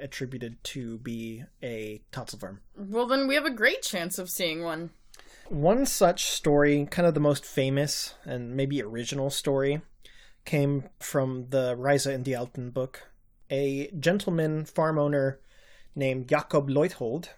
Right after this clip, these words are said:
Speaker 1: was cleaning up his barn one day. There was a patch that was just covered in straw and leaves. And he saw a curious little creature, something he referred to in specifically as a pet.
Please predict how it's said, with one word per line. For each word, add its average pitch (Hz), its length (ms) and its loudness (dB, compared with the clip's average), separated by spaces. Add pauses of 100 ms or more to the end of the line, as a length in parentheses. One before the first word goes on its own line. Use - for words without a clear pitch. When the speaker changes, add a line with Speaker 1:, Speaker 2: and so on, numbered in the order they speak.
(360)
Speaker 1:
was 131 800 2 (220)
cleaning 208 340 4
up 170 180 2
his 139 160 2
barn 131 440 -2
one 123 180 -6
day. 127 280 0
There 135 140 0
was 131 140 -4
a 123 120 -2
patch - 400 -4
that 143 100 -2
was 139 100 -2
just 135 200 -8
covered 135 260 -2
in 131 100 -8
straw 135 320 -6
and 131 140 -4
leaves. 107 400 -8 (760)
And 156 120 4
he 147 60 4
saw 202 520 8
a 156 440 4
curious 220 340 0
little 180 140 4
creature, 143 460 -2
something 175 360 0
he 170 100 2
referred 147 440 0
to 135 420 0 (720)
in 196 180 6
specifically 165 800 0
as - 160 -4
a 123 60 -8
pet. - 480 -8